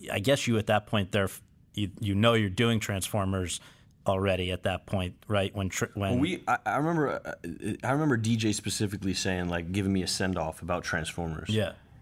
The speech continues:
Speaker 2: on the set, but I feel like we were doing reshoots. We, there was a reshoot thing where, this is when I met Spielberg, actually. We did the first initial Disturbia shoot, and then Spielberg saw that cut. So, yeah, it has to be before the movie comes out. But, yeah, we, we, he, he had written reshoots, like,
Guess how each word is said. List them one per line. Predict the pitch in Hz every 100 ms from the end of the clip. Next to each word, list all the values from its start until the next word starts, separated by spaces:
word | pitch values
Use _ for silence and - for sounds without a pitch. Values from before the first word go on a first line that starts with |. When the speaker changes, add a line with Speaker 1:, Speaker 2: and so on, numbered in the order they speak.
| -
Speaker 2:
on | 101
the | 98
set, | - 104 90 -
but | 92
I |
feel | 92 120
like | 110 98
we | 104
were | 98
doing | 95 92
reshoots. | 90 107 - 80 - - - - - - -
We, | 104
there | 113
was | 117
a | 113
reshoot | 104 127 - 110 -
thing | - 101 98
where, | 95 92 - - - - - -
this | 120 135
is | 120
when | 113
I |
met | 98 90
Spielberg, | - 95 90
actually. | 87 95 90
We | 85 90
did | 110
the | 113
first | - 123 113 113
initial | 107 - 98
Disturbia | 95 - 101 95
shoot, | 87 101 92
and | 98
then | 90
Spielberg | - 110 101 95
saw | - 95
that | 92 76
cut. | - 95 87 - _ - - - -
So, | - 98 90
yeah, | 110 98
it | 90
has | 107 107
to | 101
be | 98
before | 92 - 95
the | 90
movie | 90 87
comes | 87 85
out. | 87 85 - - -
But, | - - 107
yeah, | 98
we, | 98 95
we, | - 110 - -
he, | - - 110 104 -
he | - 107
had | 104
written | 98 120 113 98
reshoots, | 107 107 - 87 -
like, | 90